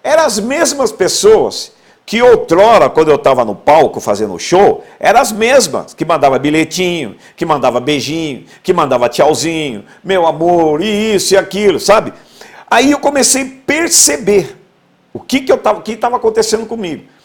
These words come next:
Nessa época, eu, eu, eu falei assim, "Ah, eu tenho que acabar comigo."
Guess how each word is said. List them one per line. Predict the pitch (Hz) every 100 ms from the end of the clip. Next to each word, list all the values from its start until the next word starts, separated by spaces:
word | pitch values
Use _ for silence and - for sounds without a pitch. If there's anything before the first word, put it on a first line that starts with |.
| _ _ _
Nessa | 139 160 220 285 - 233
época, | 175 240 - 147 - 76 - _ _ _ _
eu, | - 165 170
eu, | 180 180 175
eu |
falei | 170 175 180
assim, | - 160
"Ah, | 147 147 151
eu | 147
tenho | 165 165
que | 165
acabar | 156 156 139 156
comigo." | 156 131 135 107